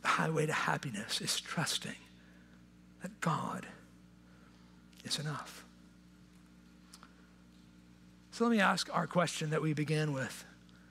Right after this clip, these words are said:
Was Jesus happy? I want to suggest to you that Jesus was the happiest human being who ever lived.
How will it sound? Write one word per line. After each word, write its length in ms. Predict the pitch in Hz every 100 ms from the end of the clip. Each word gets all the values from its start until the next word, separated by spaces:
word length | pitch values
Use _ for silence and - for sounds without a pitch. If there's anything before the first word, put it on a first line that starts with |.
| - - - - - - -
Was 180 | - 185
Jesus 720 | 160 175 233 170 196 - - - - - - - - - - - -
happy? 420 | 180 160 113 - - - - - - - - - - - - - - - - - - - - -
I 60 | 214
want 120 | 220
to 80 | 185
suggest 280 | 185 185
to 60 | 190
you 60 | 160
that 120 | 170
Jesus 420 | 151 196 180 180
was 140 | 180 160
the 80 |
happiest 600 | 160 - 185 - 196 190
human 280 | - 202 190
being 460 | 180 180 151 131 139 - - - -
who 140 | 196 -
ever 460 | 190 135 127 123 - - - - -
lived. 500 | - 180 151 117 -